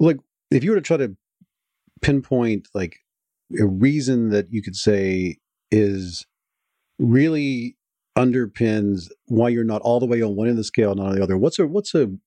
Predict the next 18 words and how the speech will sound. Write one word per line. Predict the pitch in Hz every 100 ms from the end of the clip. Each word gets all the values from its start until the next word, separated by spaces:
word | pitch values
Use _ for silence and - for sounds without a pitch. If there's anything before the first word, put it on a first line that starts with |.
| _ -
something | - 147 131
that | 107
you've | 110 110
seen | - 127 120 117
or | 98
felt | - 113 104 104
or, | 101 90 -
or | 92
experienced | 87 - 117 107 104 104 101 -
or | 82
read | 78 92 101 98 87
that | 87 73 _ _ 117
led | 110
you | 101 98
to |
see | 92 - 104
that | 92 85
this | - -